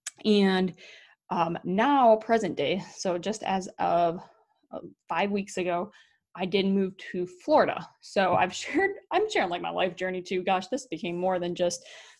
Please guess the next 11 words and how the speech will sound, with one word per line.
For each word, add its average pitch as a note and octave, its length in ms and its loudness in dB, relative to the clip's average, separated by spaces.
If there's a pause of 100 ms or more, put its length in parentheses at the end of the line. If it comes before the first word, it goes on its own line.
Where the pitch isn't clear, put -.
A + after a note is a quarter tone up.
(100)
whew, A4+ 180 4 (760)
quickly D#3 320 0
became F3+ 280 -4
more F#3 180 0
than F3 160 -2
just F3 300 -4
my, D#3+ 320 -6
my E3 120 -6
P - 180 -10
T F#3+ 180 -6
journey, E3 320 -8